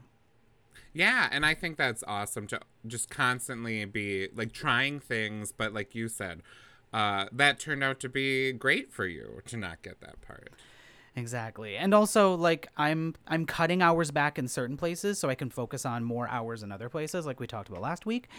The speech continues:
Speaker 2: And I think that that's actually going to be beneficial, um, in a lot of ways. I'm doing less traveling, but more,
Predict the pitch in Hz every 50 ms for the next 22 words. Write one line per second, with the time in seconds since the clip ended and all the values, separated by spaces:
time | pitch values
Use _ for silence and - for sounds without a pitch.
0 | - - - - - 202 214 226 226 220 254 262 262 - - 247 247 240 - 160
1 | 160 196 226 240 - - - - - _ - 165 190 196 - - 226 190 196 202
2 | 196 180 180 196 170 156 180 180 175 - - 190 247 - - 104 67 - - _
3 | _ - _ 131 139 135 135 131 135 135 131 123 120 117 110 107 104 95 87 78
4 | 69 92 - - 131 135 131 139 156 151 143 131 143 175 175 - - - - -
5 | 131 120 135 135 160 180 185 190 208 220 247 262 _ - - - - - - -
6 | - - - - - 139 165 160 165 147 151 151 151 151 151 156 156 156 151 151
7 | 151